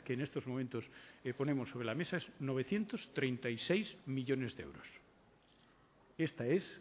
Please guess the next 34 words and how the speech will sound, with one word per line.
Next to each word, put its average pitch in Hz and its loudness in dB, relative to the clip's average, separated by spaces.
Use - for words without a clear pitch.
la 117 -2
cantidad 160 2
de 131 2
la 113 2
que 131 -2
está, 180 4
eh, 120 -4
en 131 0
principio 160 2
prevista 139 0
este, 131 2
esta 123 -6
iniciativa, 143 2
Gasteiz 147 2
Capital, 190 2
que 127 4
tiene, 180 6
como 135 2
sabéis, 156 2
diferentes 131 0
acciones 175 2
en 139 0
diferentes 127 0
áreas. 78 -8
Este 131 4
es 113 -4
nuestro 117 -4
compromiso, 135 4
repito, 131 2
no 151 6
es 117 0
el 110 -4
compromiso 117 -4
de, 113 -8